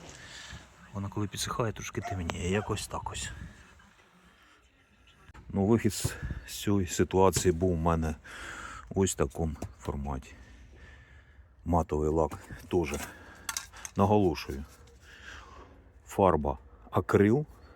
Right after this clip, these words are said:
лак акрил. Виробник один той самий, вони дають чудовий результат. Тепер по результату. Спочатку задув заднє крило, бачимо, фарба дала більш глянцевий ефект. Мені важливо був,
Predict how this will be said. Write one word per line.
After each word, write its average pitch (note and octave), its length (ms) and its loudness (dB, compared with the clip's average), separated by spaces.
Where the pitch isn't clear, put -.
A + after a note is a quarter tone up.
лак E2 460 4
акрил. D#2+ 500 0
Виробник G#2 540 6
один F#2 280 4
той F#2 160 4
самий, C#3 540 6
вони F#2+ 240 0
дають F#2+ 280 0
чудовий E2+ 400 0
результат. E2 400 -2
Тепер C#3+ 300 -10
по B2 140 -8
результату. F#2 680 -12
Спочатку A#2 520 -8
задув G#2+ 360 -8
заднє C#3+ 320 -6
крило, A2+ 360 -4
бачимо, F#2+ 580 -6
фарба F#2+ 360 -2
дала F#2+ 320 0
більш F2+ 240 -4
глянцевий A2+ 640 2
ефект. G#2 440 -2
Мені F#2 220 0
важливо G#2 560 4
був, F#2+ 340 -2